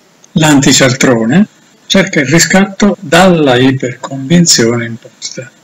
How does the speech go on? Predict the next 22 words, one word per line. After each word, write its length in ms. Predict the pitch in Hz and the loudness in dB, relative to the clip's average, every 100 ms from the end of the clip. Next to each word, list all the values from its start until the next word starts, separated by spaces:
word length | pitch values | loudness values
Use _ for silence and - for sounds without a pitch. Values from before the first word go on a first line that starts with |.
| _ _ _ _ _ _ _ _ | _ _ _ _ _ _ _ _
Lo 120 | - 143 | 0 2
cerca 320 | 143 127 127 | 2 2 0
attraverso 520 | - 135 127 127 175 | 0 2 2 2 0
il 100 | 160 | -2
dubbio, 480 | 123 110 - 160 208 - _ _ _ - | -2 -6 -8 -8 -8 -12 _ _ _ -4
la 120 | 131 | -2
personalizzazione, 1120 | 127 143 - 147 143 135 135 165 - 196 196 185 - | 0 0 0 -2 -4 -6 -2 -2 2 0 0 -6 -8
la 100 | - | -2
sperimentazione, 1200 | 135 - 170 151 139 127 - 117 - 110 113 117 - - - - - | -2 0 0 0 0 -2 -6 -10 -6 -6 -8 -14 -20 -20 -20 -20 -14
lungo 240 | - 175 147 | -4 0 2
le 140 | 143 | 2
nuove 240 | 156 180 175 | 2 2 2
strade 380 | - 190 170 | 0 0 2
che 80 | 127 | 2
non 120 | 139 | 2
solo 280 | 151 208 170 | 2 2 2
vengono 340 | 127 127 123 123 | 2 2 0 -2
percorse 560 | 131 - - 127 - | -6 -6 -10 -6 -4
per 160 | 127 123 | -4 -4
la 100 | 113 | -4
prima 320 | 135 120 120 | -4 -4 -6
volta, 440 | - 104 - 151 | -16 -20 -10 -10